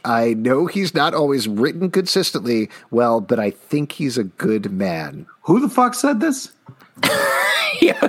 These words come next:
Speaker 3: that's not
Speaker 1: John Dorsey.
Speaker 3: Who the fuck said this?
Speaker 1: Who the fuck?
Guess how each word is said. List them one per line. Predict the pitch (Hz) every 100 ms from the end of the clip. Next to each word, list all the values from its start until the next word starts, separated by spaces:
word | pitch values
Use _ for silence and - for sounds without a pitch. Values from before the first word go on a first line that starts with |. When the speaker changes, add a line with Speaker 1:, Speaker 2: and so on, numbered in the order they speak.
| -
Speaker 3:
that's | 311 - - -
not | 285 - - - - 151 151 151 131 -
Speaker 1:
John | - 147 170 262
Dorsey. | 190 180 143 - 131 117
Speaker 3:
Who | 135 135 208 - 294 330
the | 240
fuck | 180 - - 339
said | 311 381 - 359
this? | 370
Speaker 1:
Who | 190 214
the | 190
fuck? | - - - 190 131 -